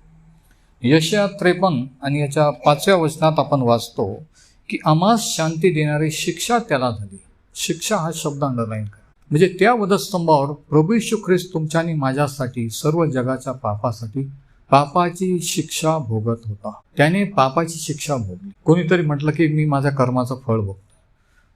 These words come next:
कोणाचं जरी काही ट्रॅजेडी झाली की ते म्हणतं की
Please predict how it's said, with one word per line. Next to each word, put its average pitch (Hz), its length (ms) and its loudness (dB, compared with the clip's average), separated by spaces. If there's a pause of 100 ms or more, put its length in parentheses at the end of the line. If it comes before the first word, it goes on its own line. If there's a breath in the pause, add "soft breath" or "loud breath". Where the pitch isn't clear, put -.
(220)
कोणाचं 156 320 4
जरी 160 160 4
काही 156 200 2
ट्रॅजेडी 143 420 0
झाली 127 200 -2
की 135 120 -8
ते 143 120 0
म्हणतं 123 280 -6
की 139 280 -4